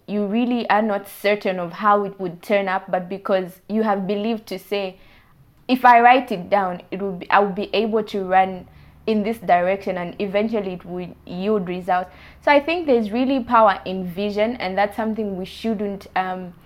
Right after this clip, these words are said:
take lightly, especially that vision has to do with sight. And everything, I f-, I feel like sight is a powerful tool that we've been given. If you could see something, you would eventually imagine it, and before you know it, it becomes.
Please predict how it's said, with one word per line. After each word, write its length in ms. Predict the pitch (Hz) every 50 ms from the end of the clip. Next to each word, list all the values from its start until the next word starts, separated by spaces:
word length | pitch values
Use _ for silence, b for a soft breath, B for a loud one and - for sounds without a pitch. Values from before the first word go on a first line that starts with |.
| b b b b b b b b _ _ -
take 280 | - 254 240 247 240 226
lightly, 440 | 196 185 190 196 196 190 180 - -
especially 580 | - 208 208 - - 247 277 - 294 285 277 254
that 200 | 202 190 185 196
vision 320 | 185 190 208 214 226 220 220
has 240 | 208 208 196 196 -
to 120 | - 202
do 200 | 180 175 196 196
with 280 | 190 180 170 170 - - -
sight. 440 | - 180 156 - - - - - - b b b b b b b -
And 120 | 208 220
everything, 500 | 240 262 302 330 320 - 277 240 226 233
I 80 | - -
f-, 120 | 220 - - _ -
I 60 | 233
feel 180 | 226 - 285 208
like 220 | 302 269 262 -
sight 340 | - - 240 233 240 233 - -
is 120 | 196 185 202
a 60 | 190
powerful 460 | 196 - 220 208 208 214 208 - 185 -
tool 220 | - - 214 208 190
that 200 | 185 175 180 185
we've 240 | 190 175 175 180 165
been 280 | 180 180 175 175 170 175
given. 420 | 185 196 180 170 175 185 180 - b b b b b -
If 120 | 208 -
you 120 | 220 226
could 260 | 226 - 220 190 202 -
see 260 | - - 277 285 294
something, 640 | 285 - 254 240 254 277 269 269 302 311 311 277 -
you 100 | - 202
would 200 | 208 202 202 - - - 190 -
eventually 580 | - 208 180 214 233 233 240 285 269 247 220 196
imagine 500 | 190 185 185 202 226 220 226 269 269 277
it, 200 | 285 285 294 - -
and 160 | - 202 202
before 580 | 185 208 202 - 247 254 254 254 254 240 233 B B B B B
you 160 | - 202 214 208
know 160 | 214 220 226
it, 320 | 226 226 254 269 - - - - -
it 180 | - 208 196 170
becomes. 540 | 214 208 208 - 262 226 185 180 180 180